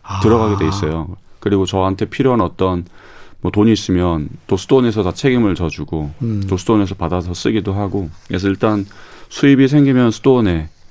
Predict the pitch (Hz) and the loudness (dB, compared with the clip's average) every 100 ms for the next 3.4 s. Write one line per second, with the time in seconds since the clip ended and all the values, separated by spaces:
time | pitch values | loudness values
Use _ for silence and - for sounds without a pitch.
0 | - - - - - - 92 85 - 82 | -20 -20 -12 -10 -10 -6 -6 -6 -4 -4
1 | 78 78 - 73 - - - - - - | -4 -8 -10 -12 -14 -20 -20 -18 -16 -18
2 | - - - - - - 131 117 113 110 | -20 -20 -20 -20 -20 -4 0 2 2 0
3 | 110 107 107 107 | 0 0 -2 -6